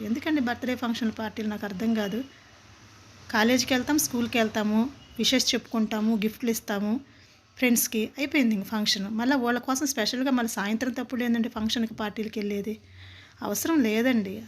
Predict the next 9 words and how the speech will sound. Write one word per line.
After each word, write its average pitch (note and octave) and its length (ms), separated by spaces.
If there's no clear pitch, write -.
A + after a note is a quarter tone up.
అసలు G#3 200
వెళ్ళాల్సిన A3 580
అవసరమే G#3 500
లేదు. F#3 640
నాకు G#3+ 240
తెలిసి C4 300
నేను A3 160
ఇదే G3+ 140
చెప్తాను. G#3 500